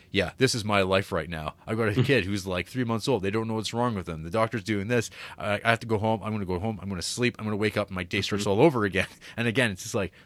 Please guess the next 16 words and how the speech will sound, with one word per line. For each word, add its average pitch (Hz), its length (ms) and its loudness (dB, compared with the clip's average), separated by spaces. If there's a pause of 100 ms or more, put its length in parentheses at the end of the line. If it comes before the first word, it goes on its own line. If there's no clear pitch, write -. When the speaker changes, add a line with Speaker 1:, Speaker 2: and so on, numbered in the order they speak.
(120)
Speaker 1:
"Oh, 120 340 4 (300)
that - 160 -4
sounds 101 380 -2
really 101 240 -2
horrible." 98 480 0
But 92 120 -2
at 85 40 -2
the 90 80 -6
same 104 180 0
time, 104 200 -2
it's 95 80 -6
like, 85 180 -4 (640)
everyone's 113 460 -6
life's 90 280 -4
horrible. 85 540 -4
And, 110 380 0